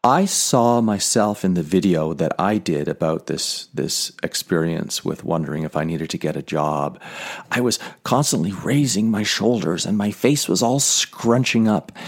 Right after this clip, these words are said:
And I, when I mentioned the argument with my partner, I kinda had this angry face.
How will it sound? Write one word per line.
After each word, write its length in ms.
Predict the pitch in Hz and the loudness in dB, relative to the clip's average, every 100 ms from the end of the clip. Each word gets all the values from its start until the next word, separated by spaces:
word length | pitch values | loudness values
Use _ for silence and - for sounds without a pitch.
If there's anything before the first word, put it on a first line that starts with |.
| - - | -14 -4
And 140 | 113 113 | 2 4
I, 100 | 107 | 4
when 220 | 107 110 | 4 2
I 80 | 101 | 2
mentioned 480 | 104 147 180 135 117 | 2 2 4 2 2
the 140 | 104 | 2
argument 640 | 80 135 143 117 110 - | 2 2 4 4 4 2
with 180 | 104 - | -4 0
my 140 | 98 104 | 0 0
partner, 640 | - - 135 - 101 87 - - - | -2 2 2 2 2 0 -4 -12 -10
I 60 | - | -10
kinda 360 | - 123 143 | -4 0 2
had 280 | 135 110 98 | 0 -2 0
this 340 | 107 95 - - - - | 0 0 -2 -6 -18 0
angry 380 | 113 156 135 92 | 4 4 4 0
face. 560 | - 82 65 - - | 2 0 0 -2 -6